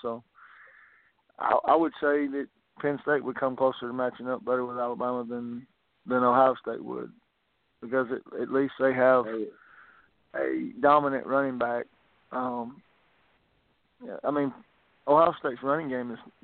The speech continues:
Speaker 1: not nothing like it was when they had Elliott. It's nothing like it was, and, and they can't th-, they
Speaker 2: Yeah,
Speaker 1: can't throw
Speaker 2: yeah.
Speaker 1: the ball deep. So I mean, I, I would say it would be Penn State or Michigan, because I, I think Michigan matches up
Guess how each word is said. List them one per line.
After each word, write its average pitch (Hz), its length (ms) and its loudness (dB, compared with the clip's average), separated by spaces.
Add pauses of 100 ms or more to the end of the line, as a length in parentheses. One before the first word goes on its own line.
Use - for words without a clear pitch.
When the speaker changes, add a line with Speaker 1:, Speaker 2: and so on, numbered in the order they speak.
(120)
Speaker 1:
not 135 320 2
nothing 147 300 -2
like 131 160 -2
it 127 100 -6
was 127 220 2
when 127 120 -8
they 123 60 -6
had 123 140 -4
Elliott. 123 380 -2 (160)
It's 117 140 -18
nothing 135 400 -2 (340)
like 127 180 -6
it - 100 -12
was, 57 260 -8 (1200)
and, 131 260 -4
and 127 160 -4
they 131 100 0
can't 127 280 -4
th-, - 160 -4
they 131 80 0
Speaker 2:
Yeah, 190 60 -4
Speaker 1:
can't 170 180 -2
throw 131 120 2
Speaker 2:
yeah. 127 40 2
Speaker 1:
the 120 60 -6
ball 120 240 2
deep. 123 260 -4 (360)
So 117 280 -2 (340)
I 131 60 -2
mean, 127 400 -4 (280)
I, 101 240 2 (100)
I 131 80 6
would 143 180 0 (100)
say 131 140 -2
it 123 40 -4
would 123 200 -8
be 135 100 -2
Penn 131 280 -8
State 127 180 -6
or 120 40 -10
Michigan, 120 640 -10 (200)
because 127 240 -6
I, 127 280 2
I - 20 0
think 135 220 0
Michigan 127 420 -4
matches 120 300 -2 (600)
up 143 160 4